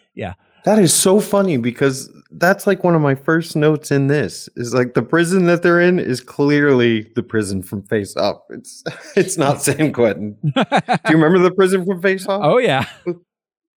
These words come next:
Speaker 2: Yeah, just big steel rooms.
Speaker 1: Uh,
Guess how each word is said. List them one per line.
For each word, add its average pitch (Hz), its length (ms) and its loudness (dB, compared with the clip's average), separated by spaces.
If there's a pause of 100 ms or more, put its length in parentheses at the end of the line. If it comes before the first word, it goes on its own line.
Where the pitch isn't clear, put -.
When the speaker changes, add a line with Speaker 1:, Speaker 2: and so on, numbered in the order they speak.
Speaker 2:
Yeah, 139 240 -12 (260)
just - 280 -20 (720)
big 117 240 -4
steel 117 480 -4
rooms. 117 680 -2
Speaker 1:
Uh, 151 320 -6